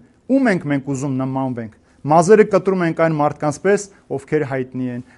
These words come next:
Դաջվածներ մարմնի վրա այն մարդկանց պես, ովքեր այդպես դաջել են։ Հագ ու կապը այնպես, ինչպես նրանք հագնվում են։ Եվ շատ քիչ մարդ կտեսնես, որ ուզենա Աստծուն նմանվել այս աշխարհին, իր ամենօրյա մտահոգությունը այդպիսին լինի։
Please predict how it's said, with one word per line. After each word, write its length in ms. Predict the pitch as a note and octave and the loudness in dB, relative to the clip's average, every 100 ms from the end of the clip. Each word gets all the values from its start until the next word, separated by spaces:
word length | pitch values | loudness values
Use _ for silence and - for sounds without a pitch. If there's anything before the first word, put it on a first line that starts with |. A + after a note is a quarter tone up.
| - | 2
Դաջվածներ 640 | D#3+ F3 F3+ F#3+ F#3+ G3+ F3 | 4 6 4 2 0 0 4
մարմնի 320 | E3 E3 D#3+ | 4 4 2
վրա 140 | D#3+ E3+ | 2 0
այն 80 | C#3 | -2
մարդկանց 460 | D3+ D3+ - D3+ - | -4 -4 -4 -6 -2
պես, 240 | F3+ F3+ - - | -2 -2 -14 -8
ովքեր 340 | C#3 - D3 | -6 0 2
այդպես 300 | C#3 D3+ C3+ | 2 -2 -4
դաջել 480 | B2 C#3 B2 C#3 C3 | 0 0 0 -2 -2
են։ 80 | C3 - - | -8 -12 -8
Հագ 300 | - A#3+ A#3+ | 6 6 6
ու 60 | A#3 | 2
կապը 320 | G#3 G#3+ G#3 | 6 6 4
այնպես, 360 | F3+ F3+ G3+ F3 | 2 2 0 0
ինչպես 320 | D#3+ F3+ D3+ | -4 -4 -2
նրանք 340 | D3 D#3+ D#3+ C#3 | -2 -2 -2 -2
հագնվում 520 | C#3+ C#3+ C#3 D3+ C#3+ | -2 -4 -6 -4 -6
են։ 100 | B2 - _ _ - | -8 -14 _ _ -4
Եվ 120 | F3 | -4
շատ 260 | - C#4+ C#4+ | 2 2 2
քիչ 200 | - C#4 G3+ | 0 0 0
մարդ 320 | G#3 B3+ B3+ | 0 0 0
կտեսնես, 500 | G#3 D#3+ D#3 - C3 | -4 -4 -6 -6 -4
որ 220 | D3 D3 D3 _ _ | 2 0 0 _ _
ուզենա 480 | E3+ F3 E3+ F#3 F#3 F#3 | -4 -2 -2 -2 -2 -4
Աստծուն 460 | D3+ D#3+ - F3+ D3+ | -10 -12 -12 -8 -6
նմանվել 560 | C#3 C#3 D3 D3 D3+ C#3+ | -4 -6 -6 -6 -6 -6
այս 160 | B2 - | -8 -12
աշխարհին, 420 | B2 - C3+ B2+ | -14 -14 -12 -4
իր 160 | F3+ F3 | 0 4
ամենօրյա 600 | E3+ E3+ E3+ F3 F3 F#3 D3+ - - | 4 2 2 4 6 6 4 -4 -4
մտահոգությունը 800 | C#3+ D3+ C3+ D3 C#3+ D3 F3+ C#3 | -2 0 0 -2 -4 -12 -8 -8
այդպիսին 460 | C3+ B2+ - C#3 | -8 -12 -12 -12
լինի։ 280 | A#2+ A#2+ A#2 | -10 -10 -12